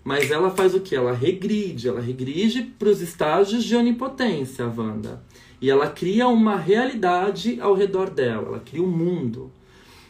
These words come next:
Ela é a mais poderosa de todos os super-heróis. Ela é onipotente.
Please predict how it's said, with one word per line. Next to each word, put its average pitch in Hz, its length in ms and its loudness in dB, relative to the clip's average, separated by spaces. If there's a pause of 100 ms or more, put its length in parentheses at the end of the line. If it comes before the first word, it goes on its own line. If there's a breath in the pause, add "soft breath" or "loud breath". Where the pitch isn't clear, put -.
Ela 131 260 4
é 175 40 4
a 180 100 2
mais 165 260 0
poderosa 165 640 4
de 131 100 -10
todos 156 360 -4
os 151 80 -12
super-heróis. 123 880 2
Ela 127 320 0
é 127 180 0
onipotente. 151 1200 -4